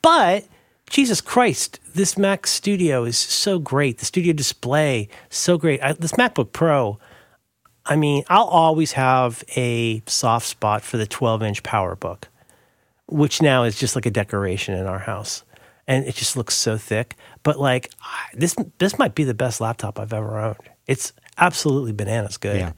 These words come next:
Speaker 2: My, I was just telling someone that the thirteen-inch MacBook Pro, uh, with the M chip in it is,
Speaker 1: And it
Speaker 2: is Apple's best. I mean, I have
Speaker 1: I,
Speaker 2: not
Speaker 1: I
Speaker 2: used the
Speaker 1: agree.
Speaker 2: new ones, but I,
Speaker 1: No, no, no,
Speaker 2: until
Speaker 1: no,
Speaker 2: using
Speaker 1: no.
Speaker 2: those, it's the best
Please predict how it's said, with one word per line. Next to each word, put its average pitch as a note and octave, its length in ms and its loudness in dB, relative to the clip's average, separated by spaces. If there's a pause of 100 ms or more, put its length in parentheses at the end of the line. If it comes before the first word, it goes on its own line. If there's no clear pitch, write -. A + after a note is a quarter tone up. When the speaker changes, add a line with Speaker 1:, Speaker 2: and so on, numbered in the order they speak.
(140)
Speaker 2:
My, G#2 240 -2
I A#2 120 2
was B2+ 120 2
just A#2 180 -2
telling C3 260 0
someone F2+ 280 -2
that F2 140 -2
the F2 100 -4
thirteen-inch G#2 560 -4
MacBook F2+ 320 -6
Pro, F#2 460 -4 (520)
uh, F2 100 -4
with E2+ 160 -4
the F2+ 100 -4
M F2 300 -6 (120)
chip F#2 260 -6
in E2+ 120 -4
it E2 120 -8 (920)
is, G#2+ 240 0
Speaker 1:
And B3 160 4
it - 180 -2
Speaker 2:
is C#3+ 200 4
Apple's C#3+ 320 2
best. A#2+ 360 -2
I B2+ 100 2
mean, A2+ 220 0 (540)
I - 100 -2
have G3 160 6
Speaker 1:
I, - 20 -4
Speaker 2:
not - 100 2
Speaker 1:
I B3 40 6
Speaker 2:
used F4+ 180 2
the A3 60 4
Speaker 1:
agree. F4 120 4
Speaker 2:
new E3 140 6
ones, A2+ 260 2
but G2+ 240 -2
I, G3 140 2
Speaker 1:
No, D#4 80 6
no, E4+ 120 4
no, F4 60 4
Speaker 2:
until E4+ 260 4
Speaker 1:
no, A#2 60 4
Speaker 2:
using B2 240 4
Speaker 1:
no. G3 60 4
Speaker 2:
those, F#2 160 0
it's F2+ 160 -4
the - 80 -4
best G2 320 -4